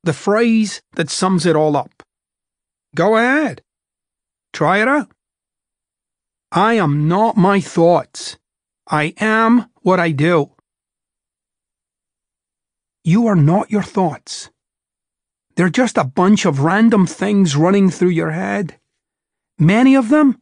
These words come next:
you have no control over. Eventually, we'd all like to have better, more positive thoughts, but sitting there isn't going to make it happen.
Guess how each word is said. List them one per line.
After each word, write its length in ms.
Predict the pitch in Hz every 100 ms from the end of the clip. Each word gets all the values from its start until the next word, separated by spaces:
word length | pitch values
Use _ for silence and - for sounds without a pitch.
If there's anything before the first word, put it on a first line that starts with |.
| -
you 180 | 202
have 160 | 254 226
no 240 | 202 214
control 580 | 208 220 208 214 214 240
over. 480 | 233 220 226 170 - _ _ _ _ _ _ _ _ _ _ _ _ _ _
Eventually, 640 | 220 226 302 285 277 247 214
we'd 180 | 170 185
all 240 | 214 269
like 200 | 240 220 -
to 80 |
have 280 | 175 190 143
better, 380 | 135 196 208 185
more 220 | 160 180
positive 520 | 175 190 190 180 165
thoughts, 520 | - 190 180 - - - _ _ _ -
but 180 | 185 -
sitting 440 | - 214 262 262
there 260 | 240 208 156
isn't 360 | 190 202 196
going 260 | 175 190 190
to 140 | 180
make 280 | 175 180 -
it 80 | 170
happen. 600 | 151 208 240 - 135